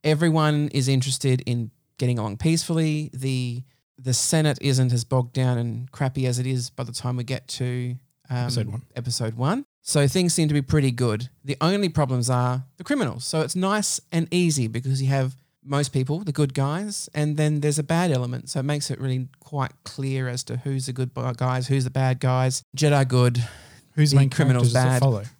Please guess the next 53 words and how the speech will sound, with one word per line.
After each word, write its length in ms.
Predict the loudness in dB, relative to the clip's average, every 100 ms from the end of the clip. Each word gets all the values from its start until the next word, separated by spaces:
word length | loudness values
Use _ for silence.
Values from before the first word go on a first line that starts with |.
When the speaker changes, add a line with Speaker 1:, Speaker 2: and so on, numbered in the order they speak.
| _ _
Speaker 1:
Okay, 280 | 2 4 2
so 180 | 2 2
it 160 | 2
kind 240 | 0 -2 -2
of 60 | 0
follows 460 | 0 2 2 0 -2
a 60 | -2
whole 140 | 0
bunch 280 | 0 -2 -4
of 80 | -6
people. 420 | -6 -6 -12 -10 -10
Speaker 2:
Right. 160 | -12 -16 _ _
Speaker 1:
So 120 | -2
it's 100 | 0
not 200 | -2 -2
from 260 | -2 0
one 400 | 0 0 0 -2 -6 _ _ _ _
character's 460 | 0 2 2 -2 -4
point 260 | -2 0
of 60 | 0
view. 200 | 0 0
It's 200 | -2 -4
a 40 |
bit 200 | 0 0
like, 320 | 0 0 0 0
you 80 | 0
know 80 |
how 80 | 0
Game 240 | 2 0 0
of 100 | 0
Thrones, 300 | 0 0 -2
each 220 | -4 -4
chapter's 400 | -4 -4 -4 -4
like 160 | -4
a, 80 | -4
Speaker 2:
Mm-hmm. 340 | -8 -14 _ 0
Speaker 1:
um, 360 | 2 0 -6 -10 _ _ _
from 160 | -2
Speaker 2:
Yep. 80 | -2
Speaker 1:
the 40 | 2
point 140 | 2
of 40 | 2
view 140 | 2
of 80 | 0
a 40 |
different 260 | -2 -4 -2
character. 400 | 0 0 0 -2
It's 100 | 0
a 40 | 0
little 200 | 0 2
bit 220 | 0 0
like 280 | -6 -8 -4
that. 300 | -2 -2